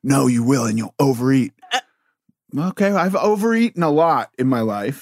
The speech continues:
Speaker 2: But <laughs> if we could blame it on M S G, that would be awesome.
Speaker 1: If it was M S G,
Speaker 2: <laughs>
Speaker 1: that would be awesome. By the way, I'm not fucking ripping fat lines of M S G. You know what I mean? But I'm not scared of it either because it, I've had no, I've had no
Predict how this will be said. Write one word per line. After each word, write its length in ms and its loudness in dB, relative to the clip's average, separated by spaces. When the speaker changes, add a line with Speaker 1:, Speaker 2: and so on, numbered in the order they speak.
Speaker 2:
But 180 -2
<laughs> 220 -8
if 240 -4
we 140 -6
could 160 -2
blame 300 2
it 80 2
on 120 0
M 140 -2
S 160 -2
G, 160 -4
that 160 2
would 100 -4
be 160 -2
awesome. 400 -2
Speaker 1:
If 220 -2
it 120 0
was 300 0
M 220 0
S 260 -2
G, 560 2
Speaker 2:
<laughs> 200 -8
Speaker 1:
that 200 0
would 120 0
be 100 0
awesome. 340 -2
By 200 0
the 100 0
way, 260 2
I'm 160 0
not 200 0
fucking 560 -2
ripping 400 2
fat 400 -4
lines 340 0
of 80 -4
M 160 2
S 220 -4
G. 460 0
You 160 0
know 140 2
what 100 0
I 80 2
mean? 380 2
But 160 2
I'm 180 0
not 220 -2
scared 440 0
of 120 0
it 140 2
either 260 0
because 380 0
it, 180 -6
I've 160 -4
had 260 0
no, 240 0
I've 100 -10
had 220 -2
no 380 2